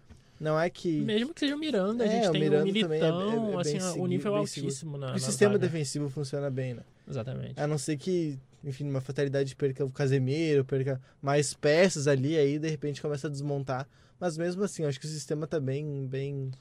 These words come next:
Speaker 1: bem
Speaker 2: É um
Speaker 1: construído.
Speaker 2: Brasil, é um Brasil que desde que o Tite chegou é impecável defensivamente.
Speaker 1: É.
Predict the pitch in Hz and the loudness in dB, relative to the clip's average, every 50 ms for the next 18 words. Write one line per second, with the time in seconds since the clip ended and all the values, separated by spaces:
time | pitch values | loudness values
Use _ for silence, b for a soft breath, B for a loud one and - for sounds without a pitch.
0 | B B B B 143 143 139 139 131 127 123 131 143 139 139 135 131 139 - - | B B B B -4 -2 -2 0 -2 -2 0 0 0 2 2 2 2 0 -2 -2
1 | 143 127 135 156 160 143 143 151 - 156 135 135 135 - - 156 - - 143 - | -2 -4 -2 -2 -2 -4 -4 -4 -4 -2 -2 -2 -4 -6 -8 -12 -12 -12 -12 -10
2 | - - 156 135 127 120 131 139 147 139 - 156 135 - - 127 135 131 131 127 | -8 -6 -4 -2 -2 -2 -2 -2 -2 -4 -4 -6 -8 -4 -4 -4 -4 -4 -6 -8
3 | 131 131 - 120 123 - 127 127 - - - 139 - - - - _ _ _ _ | -8 -10 -10 -12 -12 -10 -12 -10 -10 -12 -14 -16 -18 -20 -20 -20 _ _ _ _
4 | _ _ _ 139 127 | _ _ _ -14 -14